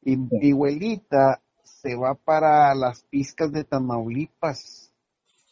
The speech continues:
Speaker 1: a trabajar, ella joven, con todos los niños. Ahí se lleva a mamá, se lleva a todos.
Speaker 2: ¿A Tamaulipas?
Speaker 1: A Ma-,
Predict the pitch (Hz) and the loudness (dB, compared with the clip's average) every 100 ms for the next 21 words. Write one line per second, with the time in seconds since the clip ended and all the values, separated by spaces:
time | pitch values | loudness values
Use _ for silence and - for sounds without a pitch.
0 | _ 110 107 104 98 98 - 113 160 - | _ -8 -8 -6 -4 -4 -4 -4 -6 -8
1 | _ 113 123 131 110 127 175 185 151 _ | _ -8 -8 -8 -4 -4 -4 -8 -12 _
2 | _ _ _ _ _ _ _ _ _ _ | _ _ _ _ _ _ _ _ _ _
3 | _ - 104 98 98 110 127 120 113 147 | _ -10 -10 -8 -6 -4 -2 -4 -4 -4
4 | 190 143 - 104 107 107 127 123 127 127 | -4 -6 -8 -10 -10 -8 -4 -4 -2 -4
5 | 110 95 95 98 120 127 117 110 110 123 | -6 -10 -10 -8 -6 -6 -8 -8 -4 -4
6 | 120 - 104 123 139 117 - _ - 123 | -4 -8 -4 -4 -4 -6 -20 _ 0 4
7 | - 117 117 117 160 - 117 | 8 10 10 10 10 8 6